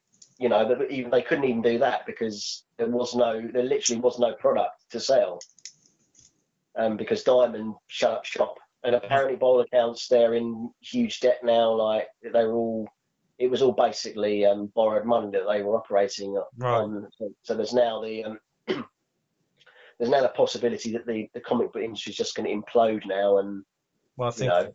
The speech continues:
Speaker 2: a lot of in-, industries are probably using the same model, aren't they? Where they're running on
Speaker 1: Uh, yeah.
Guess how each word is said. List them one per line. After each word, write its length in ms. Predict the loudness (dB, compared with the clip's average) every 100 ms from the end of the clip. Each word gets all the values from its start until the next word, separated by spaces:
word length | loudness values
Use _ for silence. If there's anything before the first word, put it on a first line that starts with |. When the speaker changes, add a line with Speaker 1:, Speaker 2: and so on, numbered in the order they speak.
| _ _
Speaker 2:
a 40 |
lot 200 | -2 0
of 100 | -2
in-, 200 | -4 -6 -6
industries 560 | -6 -4 -4 -4 -4 -6
are 80 |
probably 640 | -4 -6 -4 -6 -6 -6 -10 -16 _ _ -16
using 340 | -10 -8 -8
the 60 | -8
same 340 | -2 -2 -2
model, 260 | -2 -2 -4
aren't 220 | -6 -6
they? 120 | -10
Where 180 | -6 -6
they're 160 | -4 -6
running 520 | -6 -8 -12 -14 -18 _ _ _ _ _
on 400 | -8 -6 -6 -14 _ _
Speaker 1:
Uh, 60 | -4 -4 0
yeah. 340 | 2 2 0